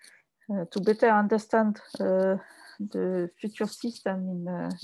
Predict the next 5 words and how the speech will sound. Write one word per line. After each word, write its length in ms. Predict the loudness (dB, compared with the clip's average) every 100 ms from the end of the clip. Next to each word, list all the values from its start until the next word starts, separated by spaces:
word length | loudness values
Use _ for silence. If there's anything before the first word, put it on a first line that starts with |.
| -8
in 160 | -6 -2
Gabon. 460 | -2 0 -4 -4 -8 -12
Uh, 680 | -10 -10 -12 -12 -10 -12 -12 -18 _ -20 -20 _ _ _ _ -10
and, 320 | -6 -8 -8 -4
uh, 200 | -4